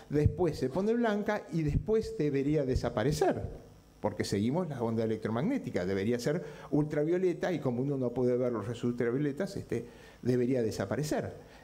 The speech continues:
Esto no es lo que pasa en la realidad. Y Planck descubre que, o es el que primero postula, es decir,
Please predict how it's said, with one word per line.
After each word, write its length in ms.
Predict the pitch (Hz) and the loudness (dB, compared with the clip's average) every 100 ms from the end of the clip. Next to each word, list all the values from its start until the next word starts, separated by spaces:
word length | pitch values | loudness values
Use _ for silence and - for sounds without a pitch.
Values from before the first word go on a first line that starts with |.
| - | -4
Esto 600 | 220 214 - 190 208 - | 0 2 2 0 -2 -6
no 380 | 107 117 127 123 | -2 2 2 2
es 120 | 98 | 2
lo 140 | 101 98 | 0 0
que 140 | 95 | 0
pasa 260 | - - 101 | 0 0 0
en 60 | |
la 100 | 92 | 0
realidad. 520 | 90 92 156 254 - - - - - - | 0 2 2 2 0 -6 -16 -20 -20 -2
Y 120 | 233 | -2
Planck 480 | 240 269 185 202 - - - | 0 0 2 0 -2 -6 -4
descubre 960 | 254 233 240 - 202 156 135 156 160 - | -2 0 -2 0 2 2 2 0 -2 -4
que, 380 | 135 131 160 - | 0 0 0 -4
o 60 | - | -8
es 140 | - | -8
el 100 | 101 | -8
que 100 | 110 | -4
primero 460 | - 156 226 127 - | 0 2 2 0 0
postula, 540 | 202 202 254 220 180 | -2 -2 -4 0 2
es 60 | 185 | 2
decir, 260 | - - | 0 -2